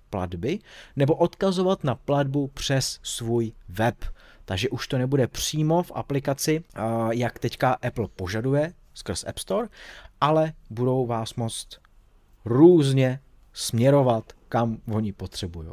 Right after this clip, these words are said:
Přístup třetích stran k N F C. To znamená, že nebude nutné používat k placení v obchodech jen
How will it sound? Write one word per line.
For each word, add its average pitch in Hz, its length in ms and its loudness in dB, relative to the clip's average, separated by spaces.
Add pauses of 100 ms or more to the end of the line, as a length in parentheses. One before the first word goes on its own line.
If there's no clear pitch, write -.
Přístup 220 580 0
třetích - 440 -4
stran 143 480 -2
k - 160 -18
N 139 240 -2
F 135 220 -6
C. 110 420 -4 (240)
To 110 120 0
znamená, 156 540 0 (300)
že 104 240 -2
nebude 185 520 0
nutné 139 380 -2
používat 127 520 -2
k - 80 -16
placení 120 420 -4
v - 60 -16
obchodech - 460 -6
jen 110 120 -2